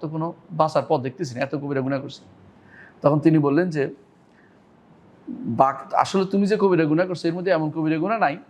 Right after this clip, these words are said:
যেটা মাফ হয় না। এটা হলো মাফ হওয়ার কন্দন। পিতামাতায় কাঁদাইছো কিনা?" বলে, "না, কাঁদাই নেই।"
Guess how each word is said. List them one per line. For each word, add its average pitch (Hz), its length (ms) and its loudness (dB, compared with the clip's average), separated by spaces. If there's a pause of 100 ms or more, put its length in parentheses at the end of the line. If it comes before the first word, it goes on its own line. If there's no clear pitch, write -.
(160)
যেটা 143 260 -2
মাফ 127 260 -2
হয় 123 160 -6
না। 113 60 -8 (220)
এটা 139 140 -4
হলো 175 140 0
মাফ 131 300 0
হওয়ার 156 200 -8
কন্দন। 127 320 -4 (840)
পিতামাতায় 170 440 4
কাঁদাইছো 160 360 2
কিনা?" 131 160 -4
বলে, 139 140 0
"না, 131 100 -2
কাঁদাই 123 300 -4
নেই।" 120 120 -6